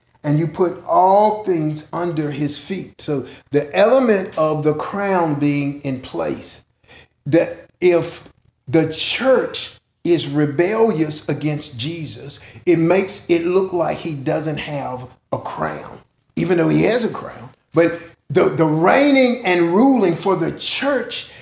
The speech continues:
is as if they are not doing it if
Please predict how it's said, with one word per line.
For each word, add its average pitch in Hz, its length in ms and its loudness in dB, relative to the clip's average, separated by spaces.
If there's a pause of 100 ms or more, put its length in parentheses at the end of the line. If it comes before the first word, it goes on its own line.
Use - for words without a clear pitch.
(160)
is 202 160 0
as 202 180 2
if 185 240 0
they 196 140 6
are 190 140 4
not 185 400 2
doing 247 340 4
it 196 260 2
if 185 400 0